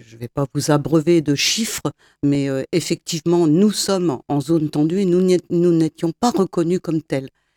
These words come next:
Aujourd'hui, il y a neuf mille demandes, sur, je parle de chiffres métropole, hein,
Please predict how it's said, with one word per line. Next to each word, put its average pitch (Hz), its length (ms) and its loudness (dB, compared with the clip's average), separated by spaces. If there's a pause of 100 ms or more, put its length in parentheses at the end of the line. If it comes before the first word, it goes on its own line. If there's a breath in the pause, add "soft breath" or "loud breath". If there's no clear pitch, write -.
(200)
Aujourd'hui, 175 600 0 (400)
il 170 180 0
y 165 120 0
a 151 140 -6 (100)
neuf 202 400 0
mille 175 260 -2 (100)
demandes, 143 400 -2 (480)
sur, - 220 -4
je - 160 -6
parle 160 300 -2
de 156 100 -2
chiffres 170 460 -6
métropole, 156 640 -4
hein, 151 60 -8